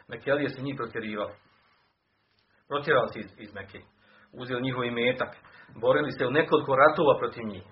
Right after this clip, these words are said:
I dolazi poslanik, sallallahu alejhi ve sellem, prihvata islam Ebu Sufjana, oca Muavije, radijallahu anhu. I ne samo to, nego kaže, e, „Men dehale bejte Ebi Sufjan, fe huwa amin.” Ko uđe u kuću Ebu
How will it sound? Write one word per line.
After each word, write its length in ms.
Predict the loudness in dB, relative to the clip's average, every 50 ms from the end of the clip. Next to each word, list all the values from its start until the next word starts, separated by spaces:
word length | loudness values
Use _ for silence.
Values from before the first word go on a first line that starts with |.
| -20 -20 _ _ _ _ _ _ _ _ _ -20 -8
I 40 | 0
dolazi 340 | 2 4 4 4 4 0 -2
poslanik, 340 | -4 -2 0 0 0 0 0
sallallahu 460 | 0 0 2 4 6 6 6 8 6 6
alejhi 200 | 4 6 4 2
ve 40 | 2
sellem, 200 | 0 -2 0 2
prihvata 500 | 2 2 4 8 10 8 10 10 10 8 8 8
islam 280 | 6 6 6 8 8 8
Ebu 120 | 6 4
Sufjana, 500 | 2 0 0 0 2 2 0 0 0 -4 -10 -14 -16 _ -4
oca 220 | -2 -2 0 -2 -4
Muavije, 300 | -4 -4 -8 -8 -10 -12 -14 _ _ _ _ _ _ _ _ _ _ _ _ _ _ _ _ -10
radijallahu 400 | -8 -4 -4 -2 -2 -2 -4 -8
anhu. 160 | -10 -14 -16 -18 -20 -20 _ _ _ _ _ _ _ _ _ _ _ _ _ _ _
I 120 | -6 2 4
ne 100 | 4 6
samo 240 | 8 8 8 8
to, 200 | 8 8 8 8
nego 180 | 6 6 4 4
kaže, 300 | 8 10 10 10 10 8
e, 60 | 6 2 2 2 4 6 6 6 6 6
„Men 140 | 6 6 6 6 6
dehale 420 | 6 6 8 8 8 10 10 10 10 10
bejte 300 | 8 8 8 8 8 6 6 6 4
Ebi 140 | 2 0 -2 -2 0
Sufjan, 420 | 0 0 4 6 8 8 8 8 6 2 -8 -10 _
fe 80 | 4 4 4
huwa 160 | 6 6 4 4 4
amin.” 140 | 2 -2 -2 0
Ko 80 | 2 2 2 2 2 2
uđe 180 | 2 4 4 6
u 140 | 4 4 4
kuću 260 | 6 6 6 6 6 6 6 6
Ebu 120 | 4 2